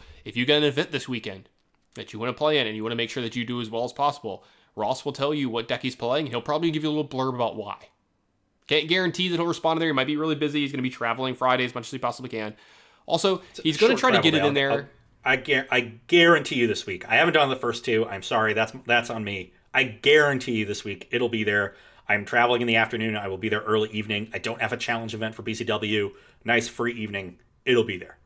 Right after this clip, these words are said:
Speaker 1: I will, I will say this. You have a good excuse for one of them. Y'all were up till three in the morning or whatever, building the deck the night before.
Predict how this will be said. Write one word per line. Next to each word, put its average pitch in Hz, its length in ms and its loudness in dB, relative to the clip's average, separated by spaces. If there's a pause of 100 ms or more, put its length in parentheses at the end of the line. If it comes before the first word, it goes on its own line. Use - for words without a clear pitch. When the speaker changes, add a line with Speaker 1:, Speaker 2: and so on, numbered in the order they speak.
(200)
Speaker 1:
I 147 100 4
will, 214 300 8
I 175 60 4
will 175 100 2
say 175 120 4
this. 120 140 2
You 143 80 4
have 196 80 0
a 180 60 2
good 165 140 4
excuse 135 360 -2
for 131 80 -2
one 117 180 0
of 120 60 0
them. 120 220 -2
Y'all 123 180 2
were 131 100 2
up 120 120 -2
till 120 240 -2
three 127 340 -2
in 123 60 2
the 120 60 0
morning 110 380 0
or 107 60 0
whatever, 110 300 0
building 117 400 -2
the 110 80 -2
deck 107 180 -2
the 123 80 -8
night 107 140 -4
before. 104 580 -8